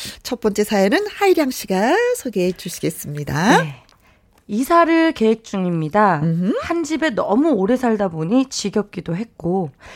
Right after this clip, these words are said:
Speaker 2: 새 집으로 가게 되다니 신이 났는데
Speaker 1: 네.
Speaker 2: 남편, 남편과 의견 충돌이 생겼습니다.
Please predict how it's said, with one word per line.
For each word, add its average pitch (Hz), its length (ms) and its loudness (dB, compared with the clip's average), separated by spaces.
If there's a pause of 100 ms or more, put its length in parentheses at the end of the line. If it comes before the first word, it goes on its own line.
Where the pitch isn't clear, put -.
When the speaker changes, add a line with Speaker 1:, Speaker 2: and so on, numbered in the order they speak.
(140)
Speaker 2:
새 370 200 -2
집으로 302 360 2
가게 196 240 2
되다니 170 360 0
신이 320 280 -2
났는데 175 540 0
Speaker 1:
네. 185 260 0 (240)
Speaker 2:
남편, 208 480 2 (180)
남편과 226 600 2
의견 214 340 2
충돌이 233 360 2
생겼습니다. 165 840 -2